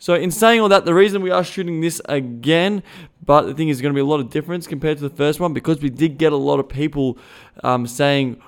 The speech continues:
when I try to listen to your first audio, what happened was I could hardly hear you, you guys. So Pierre and I did an audio on premature ejaculation. You can see it episode one,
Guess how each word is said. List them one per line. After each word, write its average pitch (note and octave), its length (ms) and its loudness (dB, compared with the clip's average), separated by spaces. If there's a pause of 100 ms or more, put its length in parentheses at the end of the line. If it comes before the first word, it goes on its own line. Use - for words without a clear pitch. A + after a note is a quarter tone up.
(120)
when C#3+ 500 0 (160)
I B2+ 280 2
try C3 200 -2
to B2 60 -4
listen B2 260 -8
to A#2+ 100 -12
your A#2+ 140 -6
first F3+ 540 -4
audio, C#3+ 480 -4 (340)
what C3 180 -4
happened B2 640 -6 (100)
was A#2+ 360 -4
I A#2+ 100 -6
could A#2+ 200 -6
hardly A#2 520 -4
hear A2+ 380 -4
you, G#2 220 -8 (260)
you A#2+ 160 -4
guys. A2+ 340 0
So B2 300 0
Pierre D#3 340 0
and C#3 80 0
I C#3 140 2
did C3 200 -2
an B2 240 -2
audio B2+ 400 -2
on B2 140 -6
premature A#2+ 380 -4
ejaculation. C3+ 560 -2
You A#2 80 -10
can A2+ 100 -8
see A#2+ 120 -6
it - 120 -10
episode A#2+ 480 -4
one, E3+ 320 0